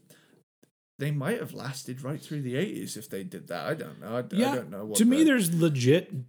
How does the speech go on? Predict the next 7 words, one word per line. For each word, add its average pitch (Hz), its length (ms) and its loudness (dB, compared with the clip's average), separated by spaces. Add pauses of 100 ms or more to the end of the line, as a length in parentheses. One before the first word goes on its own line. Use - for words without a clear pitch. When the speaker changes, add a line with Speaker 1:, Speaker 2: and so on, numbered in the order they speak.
(220)
Speaker 2:
cool 160 240 4
songs 180 580 2
on 117 180 2
this 113 180 0
album. 107 380 0
I 127 100 2
don't, 170 240 2